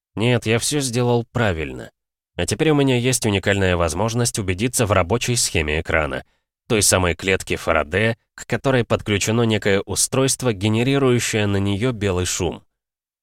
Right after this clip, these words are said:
Мышь без дополнительной команды знал, что нужно делать, и правильно, а главное, вовремя оценил ситуацию. Двери мгновенно заблокировали тяжёлой техникой, а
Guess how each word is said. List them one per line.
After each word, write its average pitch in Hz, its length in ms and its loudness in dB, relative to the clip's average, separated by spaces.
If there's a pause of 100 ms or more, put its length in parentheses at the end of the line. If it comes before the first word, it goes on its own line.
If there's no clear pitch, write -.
(200)
Мышь 127 300 2
без 117 200 0
дополнительной 117 680 2
команды 120 460 2
знал, 107 280 4
что - 240 0
нужно 92 280 0
делать, 120 380 0 (280)
и 104 80 -6
правильно, 135 580 2
а 113 180 0
главное, 101 500 2
вовремя 117 480 2
оценил 90 400 0
ситуацию. 101 680 -2 (400)
Двери 131 260 4
мгновенно 139 560 4
заблокировали 127 640 2
тяжёлой 117 400 2
техникой, 95 580 -2 (260)
а 110 120 -4